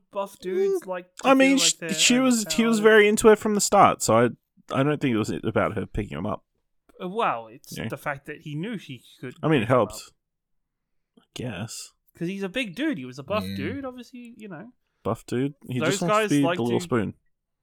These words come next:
Speaker 1: Uh, exactly. Those guys like to go, yeah, those guys like to surrender power, and obviously he saw Jen and was like, "Oh, that doesn't work."
Speaker 2: Oh, you're not, do-, you're not, I can't be a sub to you. Yeah. Uh,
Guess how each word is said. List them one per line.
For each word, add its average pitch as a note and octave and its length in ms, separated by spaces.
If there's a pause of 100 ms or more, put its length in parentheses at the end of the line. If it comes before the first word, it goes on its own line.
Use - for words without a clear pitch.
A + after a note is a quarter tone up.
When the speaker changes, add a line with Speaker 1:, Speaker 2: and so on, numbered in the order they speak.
(160)
Speaker 1:
Uh, F3+ 60 (300)
exactly. G#3+ 440
Those E3+ 160
guys A3 320
like G3 300
to - 40
go, F#3 260 (120)
yeah, D3 380
those G3 300
guys F#3+ 320
like D3+ 160
to E3+ 100
surrender F3 340
power, D#3 580
and A#2+ 180 (680)
obviously C#3+ 340
he C#3+ 100
saw D3 220
Jen D3 280
and B2+ 80
was A#2 120
like, A2+ 140
"Oh, A#2+ 240 (680)
that C#3 100
doesn't G2 220
work." B2+ 220 (200)
Speaker 2:
Oh, G2 400 (800)
you're G#2 180
not, G2 220 (800)
do-, E2+ 160 (120)
you're A#2 220
not, A2 180 (720)
I A#2+ 60
can't A2+ 200
be - 60
a - 60
sub - 240
to G#2 100
you. G2+ 80 (160)
Yeah. E2+ 120 (280)
Uh, G2 220